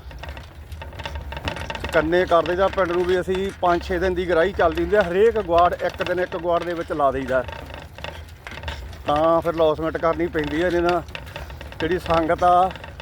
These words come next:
ਆਟਾ, ਕੂਟਾ, ਜੋ ਵੀ ਅਨੰਦਪੁਰ ਸਾਹਿਬ ਨੂੰ ਦੇਣਾ ਹੈ, ਤੇ ਬਾਈ ਉਹ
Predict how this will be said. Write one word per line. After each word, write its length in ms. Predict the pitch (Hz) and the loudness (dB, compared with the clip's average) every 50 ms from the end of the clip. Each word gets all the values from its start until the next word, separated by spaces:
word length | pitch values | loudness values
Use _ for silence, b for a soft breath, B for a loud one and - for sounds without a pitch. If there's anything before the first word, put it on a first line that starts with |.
| - - - - - - - - - - - - - - - | -16 -16 -16 -18 -18 -16 -16 -16 -16 -16 -18 -18 -16 -8 -2
ਆਟਾ, 560 | 160 165 165 - - - - 175 175 175 175 170 | 0 0 0 0 -2 2 4 4 6 6 4 2
ਕੂਟਾ, 640 | - - 170 170 - - 185 170 175 175 170 165 147 131 - | 0 -2 -4 -4 -2 2 2 4 4 4 2 0 -2 -6 -6
ਜੋ 100 | 156 165 170 170 170 | -4 -2 -2 0 0
ਵੀ 80 | 175 180 170 - - - - - - - | -2 -2 -4 -6 -10 -14 -16 -14 -10 -4
ਅਨੰਦਪੁਰ 360 | 165 180 175 156 147 175 156 | -4 -2 -2 -2 -2 -2 0
ਸਾਹਿਬ 220 | - 185 180 185 185 | 2 2 2 4 4
ਨੂੰ 120 | 196 180 | 2 2
ਦੇਣਾ 280 | 160 170 165 165 175 175 | 2 2 4 4 6 6
ਹੈ, 120 | 170 170 - - - - - - - - - - - - - - - - - - - - - - - - - | 4 4 0 -4 -12 -16 -16 -16 -16 -16 -16 -18 -18 -18 -16 -16 -16 -14 -14 -14 -14 -14 -14 -16 -16 -10 -6
ਤੇ 100 | 170 165 | -4 0
ਬਾਈ 220 | 151 151 151 180 190 | 2 2 4 4 4
ਉਹ 380 | 175 165 185 180 180 165 135 | 2 2 2 2 2 2 0